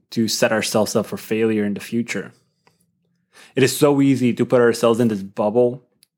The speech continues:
and get trapped in a mindset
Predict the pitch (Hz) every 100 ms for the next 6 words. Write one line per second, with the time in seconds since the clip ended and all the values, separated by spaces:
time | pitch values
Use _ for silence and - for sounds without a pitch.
0 | _ - 117 113 - - 113 110 110 -
1 | - _ _ - 110 107 107 _ _ _
2 | _ _ - 113 107 104 101 98 _ _
3 | - 107 110 120 123 - 117 104 98